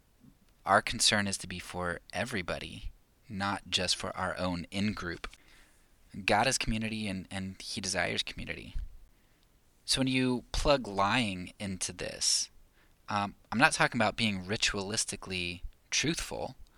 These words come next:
and just having some, uh, rigid standard of, of what truth is. No, God is truth,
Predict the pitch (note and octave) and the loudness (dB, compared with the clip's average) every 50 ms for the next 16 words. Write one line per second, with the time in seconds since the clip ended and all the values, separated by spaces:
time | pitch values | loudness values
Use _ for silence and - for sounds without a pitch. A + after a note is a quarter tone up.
0 | - - - - _ _ _ _ - G#2+ G2+ G2+ G2+ G2 G#2 G2+ - - A2+ G#2 | -20 -20 -20 -20 _ _ _ _ -4 -2 0 0 2 2 2 2 2 0 0 -2
1 | G2 G2+ G2 G2 - - - G2+ G2 G2 G2 F#2+ F#2+ F#2+ G2 G2+ G2+ - - - | -2 -4 -2 2 4 4 4 4 0 -2 -4 -4 -6 -6 -4 -2 -2 -2 -2 -2
2 | - - - - - - - - - - G2 F#2 F#2 F#2 F#2 G2 - - - - | -8 -20 -20 -20 -20 -20 -20 -14 -8 -4 -4 -2 -2 -2 -4 -6 -10 -16 -20 -20
3 | - - - - G2+ F2+ G2 G#2+ A2 G2+ - G#2+ G2 F#2+ F#2+ - - - - - | -20 -20 -20 -16 -8 -2 0 2 4 6 6 6 4 2 4 6 6 6 6 4
4 | G2+ G2+ G2+ G2 G2 F#2+ F#2+ F#2 F2+ F2 E2+ - - - G2+ F2+ F2 E2+ F2 F#2 | 0 0 0 0 -2 -2 -2 -4 -6 -8 -12 -12 -8 -6 -4 -2 -2 -4 -6 -10
5 | - - - - - - F#2 F2+ F#2 F#2+ F#2+ F#2+ - - - - - G#2+ C3+ - | -14 -16 -16 -14 -8 -6 -6 -6 -6 -6 -6 -6 -4 -2 -2 -2 -2 -2 -6 -6
6 | - D#2+ - F#2 - - - - - G2 G2+ F#2+ - - - - F2+ G2 B2 D3+ | -4 -6 -6 -6 -6 -8 -8 -8 -6 -6 -6 -6 -8 -6 -2 2 4 6 8 6
7 | E3 - - - - A#2 D3+ F#3 E3+ - - - - - - G#3 G#3+ - C3 G#2+ | 6 4 0 -6 -2 0 2 4 4 4 4 4 2 2 2 2 0 -2 -4 -6
8 | - - - | -10 -12 -12